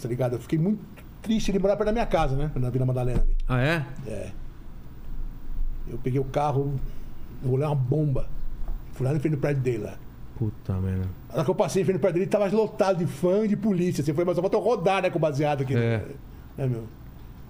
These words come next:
Speaker 1: E aí eu fiquei triste pra caralho, cara. Puta, o jeito
Speaker 2: Não,
Speaker 1: que ele
Speaker 2: que
Speaker 1: morreu também foi muito triste, cara.
Speaker 2: É, que merda. E depois
Speaker 1: É,
Speaker 2: de champignon também,
Speaker 1: é,
Speaker 2: né, cara?
Speaker 1: não, é, aí foi pior ainda, né,
Speaker 2: É.
Speaker 1: meu? O cara se matou.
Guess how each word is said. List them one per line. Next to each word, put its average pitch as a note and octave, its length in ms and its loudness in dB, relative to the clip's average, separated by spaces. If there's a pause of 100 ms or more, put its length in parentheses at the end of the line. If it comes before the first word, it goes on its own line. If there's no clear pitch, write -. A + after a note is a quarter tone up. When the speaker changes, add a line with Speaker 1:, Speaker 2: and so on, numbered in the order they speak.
(180)
Speaker 1:
E B2 180 -2
aí B2 100 0
eu C#3+ 60 0
fiquei G#3 160 -4
triste F3 220 -2
pra D#3+ 100 -2
caralho, B2 420 0
cara. F#2+ 220 -12
Puta, - 240 -12
o G#2+ 160 -6
jeito C3 140 2
Speaker 2:
Não, E3 100 0
Speaker 1:
que D#3 60 2
ele E3+ 80 2
Speaker 2:
que D#3+ 40 2
Speaker 1:
morreu D3+ 200 2
também D#3 160 2
foi D#3+ 100 0
muito D#3 180 0
triste, C#3+ 360 0
cara. C#3 140 4
Speaker 2:
É, C#3+ 80 0
que - 140 0
merda. B2 380 2
E - 40 2
depois C3+ 200 2
Speaker 1:
É, D3 60 2
Speaker 2:
de C#3+ 60 2
champignon C#3 460 2
também, B2 440 2
Speaker 1:
é, C3+ 40 2
Speaker 2:
né, B2+ 100 6 (260)
cara? E3+ 180 2
Speaker 1:
não, B2+ 80 0
é, C#3+ 320 2
aí G3+ 220 4
foi - 160 2
pior D#4+ 240 4
ainda, F#3+ 280 4
né, D3 100 4
Speaker 2:
É. D#3 60 2
Speaker 1:
meu? G3 80 2
O E3+ 40 0
cara D3+ 120 2
se G3+ 120 0
matou. D#3+ 420 2